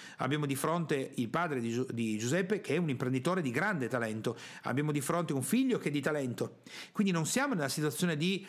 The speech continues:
"non so che cavolo fare", un'azienda di, di, di gente che va male, non si prepara, gente che non sa il fatto loro. No, no, qui abbiamo di fronte casi complessi. Quando le aziende vanno bene, gli imprenditori sono capaci, sono persone di talento, sanno il fatto loro,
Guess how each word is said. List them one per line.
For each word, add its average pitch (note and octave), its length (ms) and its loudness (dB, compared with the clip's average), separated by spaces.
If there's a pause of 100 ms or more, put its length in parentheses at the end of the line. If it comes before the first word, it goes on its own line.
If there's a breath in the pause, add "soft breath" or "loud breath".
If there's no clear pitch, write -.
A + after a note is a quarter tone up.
(140 loud breath)
"non C3 160 0
so D3 140 0
che C3+ 80 -2
cavolo C#3 280 2
fare", D#3 360 0
un'azienda C3 420 0
di, A#2+ 240 0
di, A2+ 140 -2
di A#2 240 -4
gente C3+ 240 0
che C3 80 2
va A#2+ 100 0
male, C#3+ 420 0
non B2+ 360 0
si B2+ 120 -2
prepara, C#3 580 0 (200 loud breath)
gente C#3+ 220 0
che C3+ 80 2
non B2+ 100 2
sa - 80 -2
il B2 80 -2
fatto C3 240 0
loro. C3 340 2
No, E4 80 0
no, G3 180 2
qui A#3+ 140 0
abbiamo C3+ 260 0
di F#3+ 100 2
fronte A3+ 400 0
casi G3+ 400 0
complessi. E3 680 0 (520 loud breath)
Quando G#3 540 2
le C#3+ 80 2
aziende F3 320 2
vanno C3+ 240 0
bene, C#3+ 240 2
gli B2 60 0
imprenditori C3 440 0
sono C3+ 180 0
capaci, C#3 420 0
sono B2 140 0
persone E3 300 0
di D3 80 0
talento, C3+ 440 0
sanno D3+ 200 2
il F3 80 2
fatto D#3+ 260 0
loro, C3+ 360 0